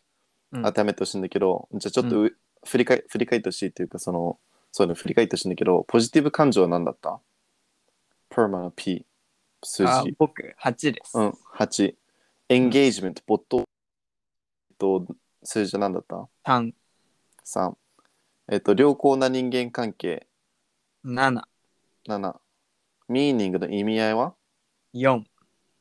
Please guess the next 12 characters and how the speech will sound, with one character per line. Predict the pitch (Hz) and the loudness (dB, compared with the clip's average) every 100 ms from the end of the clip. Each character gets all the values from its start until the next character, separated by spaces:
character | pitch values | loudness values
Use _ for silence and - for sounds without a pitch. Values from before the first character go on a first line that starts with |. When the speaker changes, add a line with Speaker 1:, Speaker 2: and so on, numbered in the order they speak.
| _ | _
Speaker 2:
四。 | - 98 - _ _ _ _ _ - | -8 -6 -6 _ _ _ _ _ -6
ア | 113 | -6
チ | - 143 | -2 -2
ー | 131 | -2
ブ | 117 | -2
メ | 95 | -6
ン | 90 | -4
ト | 90 | -8
の | 92 | -6
達 | 95 - 107 | -6 -4 0
成 | |
は？ | 104 143 | 0 0